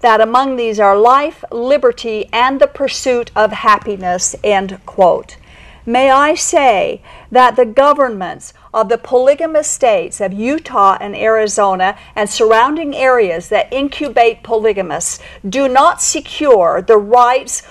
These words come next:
of their citizens who are born in polygamy groups as slaves to their abusive system of raising little girls to become their automatons, aut-, aut-,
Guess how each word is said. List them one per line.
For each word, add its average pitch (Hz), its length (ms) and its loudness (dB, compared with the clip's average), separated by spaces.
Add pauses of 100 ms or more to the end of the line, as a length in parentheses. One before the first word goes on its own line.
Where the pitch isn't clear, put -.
(120)
of 214 200 0
their 294 180 4
citizens 247 760 -8
who 247 160 0
are 202 140 4
born 202 400 2
in 381 160 -10
polygamy 240 600 -4
groups 202 420 -4
as 208 140 -2
slaves 247 640 -2
to 240 80 -10
their 214 220 0
abusive 262 500 -8
system 226 640 -4 (340)
of 262 140 4
raising 320 500 2
little 311 320 -2
girls 262 580 0
to 277 100 -8
become 262 440 -6
their 285 280 0
automatons, 220 1300 -4
aut-, 226 240 -2
aut-, - 340 -8